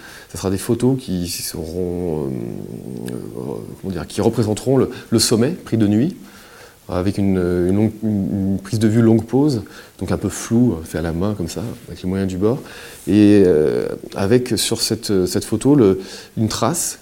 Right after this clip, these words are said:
façon light painting, hein, disons, euh, du, du code morse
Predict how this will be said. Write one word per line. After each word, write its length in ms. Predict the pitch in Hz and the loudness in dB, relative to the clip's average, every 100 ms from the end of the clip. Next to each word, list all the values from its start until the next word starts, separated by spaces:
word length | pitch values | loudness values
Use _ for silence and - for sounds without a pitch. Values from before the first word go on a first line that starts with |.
| - | -20
façon 440 | - - - 101 | -10 -6 -4 2
light 240 | 104 127 | 2 2
painting, 460 | 123 110 - 151 165 | 2 0 2 -2 -2
hein, 100 | - | -4
disons, 300 | 113 90 117 - - - - | -4 -6 -6 -10 -20 -20 -4
euh, 240 | 87 95 95 | 2 4 4
du, 1000 | 95 104 101 98 95 92 92 87 90 92 | 2 2 4 2 2 2 0 -2 -4 -4
du 100 | 98 | -2
code 200 | 123 104 | 2 4
morse 420 | 107 107 - - | 4 2 -6 -10